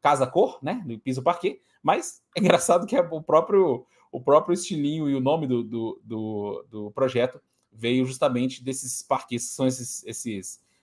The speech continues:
ah, esses formatos aí de, de taco, né? Sei lá, que se, acho que é taco isso em português, né? Eu sei, não sei nada de, de decoração de interiores, vocês me explicam aí se eu tô falando besteira, né?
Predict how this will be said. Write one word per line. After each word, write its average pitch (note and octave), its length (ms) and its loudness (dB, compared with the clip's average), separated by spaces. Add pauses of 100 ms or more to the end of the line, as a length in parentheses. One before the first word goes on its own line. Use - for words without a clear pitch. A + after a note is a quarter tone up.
ah, G#2+ 140 -4
esses B2+ 220 -6
formatos B2 600 4
aí A2+ 260 -2
de, G2+ 320 -6
de A2 140 -16
taco, B2 380 0
né? A2 140 -6
Sei A#2 140 -6
lá, G#2 120 -4
que - 80 -16
se, G2+ 320 -18
acho A#3+ 100 -14
que E4 60 -10
é E4+ 40 -10
taco - 300 -4
isso C3 180 -10
em A#2+ 180 -6
português, G#2+ 440 -10
né? C3 200 -4
Eu B2+ 100 -8
sei, D3+ 260 -6
não C3+ 80 -8
sei B2+ 140 -2
nada C3 220 0
de, B2 280 -6 (460)
de A2 880 -2
decoração B2+ 420 2
de B2 120 -2
interiores, B2 500 0
vocês C3 180 -2
me C#3 60 -6
explicam G#2+ 400 -6
aí G2+ 80 -4
se - 80 -16
eu G#2+ 60 -12
tô A2+ 80 -8
falando A2+ 220 -2
besteira, - 420 -2
né? E3+ 180 -2